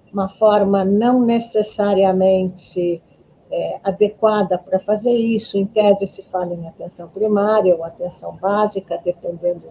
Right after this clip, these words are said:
de em que esfera se está, et cetera. Então, o, a pergunta do Haroldo, eu acho que ela é interessante e, e requer,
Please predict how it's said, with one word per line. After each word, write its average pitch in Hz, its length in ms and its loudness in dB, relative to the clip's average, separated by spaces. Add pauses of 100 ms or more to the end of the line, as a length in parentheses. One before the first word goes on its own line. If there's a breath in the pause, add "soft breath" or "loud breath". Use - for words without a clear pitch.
de 170 160 -18 (560 soft breath)
em 196 140 4
que 190 300 4
esfera 185 560 4
se 190 240 2
está, 233 580 4 (380 loud breath)
et 233 180 2
cetera. 147 420 -2
Então, 277 440 8 (340)
o, 214 160 6
a 220 160 2
pergunta 240 480 6
do 220 140 2
Haroldo, 233 400 8
eu 233 80 2
acho 233 300 2
que - 180 2
ela 214 320 6
é 226 60 0
interessante 226 800 2
e, 240 340 2
e 226 60 4
requer, 247 640 4